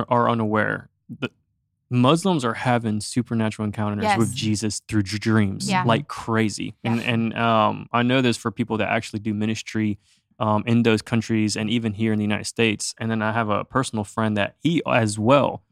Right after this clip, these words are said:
Speaker 1: him and his brother,
Speaker 2: Mm-hmm.
Speaker 1: um, both, I think it was, I can't, I think they were both Palestinian,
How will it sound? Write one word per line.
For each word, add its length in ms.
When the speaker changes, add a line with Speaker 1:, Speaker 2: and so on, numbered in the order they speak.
Speaker 1:
him 180
and 60
his 260
brother, 800
Speaker 2:
Mm-hmm. 560
Speaker 1:
um, 600
both, 360
I 40
think 260
it 40
was, 300
I 40
can't, 280
I 40
think 140
they 60
were 60
both 220
Palestinian, 640